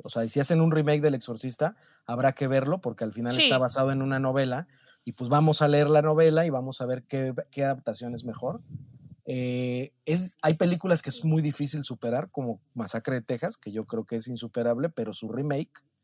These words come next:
Speaker 1: es muy bueno, o sea, tiene, o al menos a mí me gusta.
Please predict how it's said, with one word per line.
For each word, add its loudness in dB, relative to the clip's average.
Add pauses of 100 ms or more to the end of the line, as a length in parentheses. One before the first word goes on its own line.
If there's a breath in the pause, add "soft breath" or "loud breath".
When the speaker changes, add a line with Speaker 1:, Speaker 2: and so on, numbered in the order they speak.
(380)
Speaker 1:
es -6
muy 0
bueno, -4
o -10
sea, -4
tiene, -2
o 2
al 4
menos 6
a 2
mí 2
me 2
gusta. -6